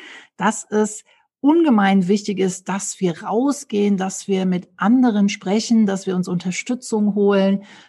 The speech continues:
wenn's einfach auch nur die seelische Unterstützung ist. Und heute möchte ich gerne in Out of the Box mit dir über das Thema Netzwerken sprechen. Und dafür habe ich mir einen Gast eingeladen.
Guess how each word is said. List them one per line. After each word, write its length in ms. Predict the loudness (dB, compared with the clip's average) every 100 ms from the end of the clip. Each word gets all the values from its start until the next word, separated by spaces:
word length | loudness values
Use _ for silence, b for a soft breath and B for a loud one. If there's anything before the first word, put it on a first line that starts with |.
| -8
wenn's 320 | 2 2 2
einfach 400 | -2 -2 -2 -6
auch 240 | -6 -8 2
nur 260 | 4 4
die 380 | 2 2 0 -2 _ _
seelische 680 | -12 2 4 6 4 2 -4
Unterstützung 720 | -6 -8 -10 -10 -10 -8 -6
ist. 240 | -6 -8 -2
Und 240 | -2 0
heute 560 | 0 2 0 0 0 0
möchte 380 | 0 0 -2 -4
ich 240 | -4 -4
gerne 440 | -2 2 4 4
in 200 | 2 0
Out 240 | 0 -2 0
of 180 | -4 -2
the 60 |
Box 460 | -2 -2 -4 -6 0
mit 160 | 0 2
dir 220 | 0 0
über 180 | 0 0
das 220 | 0 -2
Thema 480 | -2 0 2 0 -2 b b
Netzwerken 720 | 2 2 0 -2 -2 0 -4 -10
sprechen. 560 | -12 -14 -10 -6 -4
Und 220 | -2 0
dafür 580 | 0 0 0 0 2 0
habe 260 | 0 0 2
ich 220 | 0 2
mir 320 | 2 2 -2
einen 480 | -4 0 4 4 2
Gast 400 | 0 0 -2 -6
eingeladen. 800 | -6 -4 -4 -6 -6 -6 -8 -10